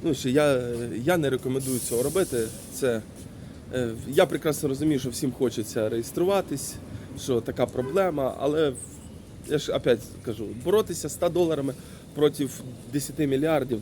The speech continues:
це якось, е, є інші види реклами. М, мене сам, самого зараз бізнес страждає, тому що я працюю тільки з тими, хто вже є на карті.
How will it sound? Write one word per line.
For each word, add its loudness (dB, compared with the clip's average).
це 2
якось, -2
е, -4
є 0
інші 0
види 4
реклами. 2
М, -2
мене 4
сам, 0
самого 2
зараз 2
бізнес -4
страждає, 0
тому -6
що -8
я 6
працюю 0
тільки -8
з -8
тими, 0
хто -4
вже 2
є 2
на 0
карті. -4